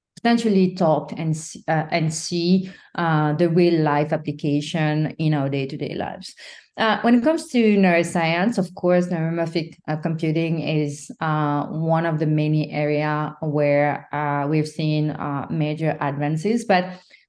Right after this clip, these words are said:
the neuroscience industry can be split into, uh, further more categories.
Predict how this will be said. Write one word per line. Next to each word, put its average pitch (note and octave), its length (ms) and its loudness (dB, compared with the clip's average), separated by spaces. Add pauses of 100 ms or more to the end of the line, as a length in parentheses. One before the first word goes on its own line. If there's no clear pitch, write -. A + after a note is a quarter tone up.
the G3 360 4
neuroscience G3 760 2
industry E3+ 420 0
can E3 200 -2
be D3+ 400 0
split E3+ 440 -2
into, D#3 580 0
uh, D3+ 160 0
further D#3 480 0
more D#3 340 2
categories. E3+ 720 -4